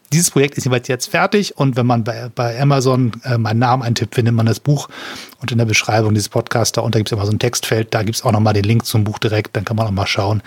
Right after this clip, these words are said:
Das ist, ähm, nicht wahnsinnig teuer. Ich werd damit nicht reich, aber ich hätte reich werden können, hätte ich es am Anfang der Corona-Zeit fertig gehabt, denn in der Zeit,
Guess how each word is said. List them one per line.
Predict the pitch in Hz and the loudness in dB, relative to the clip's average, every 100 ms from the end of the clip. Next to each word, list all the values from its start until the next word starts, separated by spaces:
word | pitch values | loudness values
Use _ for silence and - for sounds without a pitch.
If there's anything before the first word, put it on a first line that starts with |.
| - - - - | -10 -14 -14 -8
Das | 107 - | -4 -2
ist, | 110 - | 0 2
ähm, | 104 92 92 | 2 2 0
nicht | 95 | 0
wahnsinnig | 104 101 98 | 0 0 -4
teuer. | - 107 | -6 -6
Ich | 110 | -6
werd | 117 | -4
damit | 120 127 | -2 -2
nicht | 117 127 | -2 -2
reich, | 123 208 - | 0 0 -2
aber | 143 165 240 262 - - - | 0 2 2 -2 -10 -18 -8
ich | - | -2
hätte | 151 139 | 0 0
reich | 127 - | 0 -2
werden | 113 113 - | -2 -4 -2
können, | 156 180 | 2 2
hätte | 127 143 | 2 0
ich | 147 | -2
es | 147 143 | -4 -4
am | |
Anfang | 135 165 131 | -2 0 0
der | 113 | 0
Corona-Zeit | 113 113 117 117 - 120 | 0 2 2 2 0 -2
fertig | - 156 117 - | 0 -2 -2 -4
gehabt, | 113 143 131 | -4 -2 -2
denn | 123 | -2
in | |
der | 117 156 | 0 0
Zeit, | - 139 143 | 2 0 0